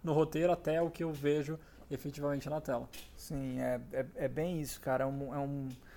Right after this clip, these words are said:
Speaker 2: É um manejo criativo muito legal. E, e puxando um pouco do que eu, do que eu escrevi,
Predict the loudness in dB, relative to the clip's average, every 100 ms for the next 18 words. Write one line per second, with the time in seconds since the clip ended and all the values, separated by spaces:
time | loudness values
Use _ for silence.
0 | -18 -16 -16 -8 0 6 6 8 6 4
1 | 4 4 4 2 2 0 0 0 2 4
2 | 2 0 -12 -20 -20 -20 0 2 2 0
3 | -2 2 4 6 6 6 6 8 10 10
4 | 6 6 8 6 4 0 0 4 8 10
5 | 10 6 2 -2 0 6 6 6 2 0
6 | 2 2 2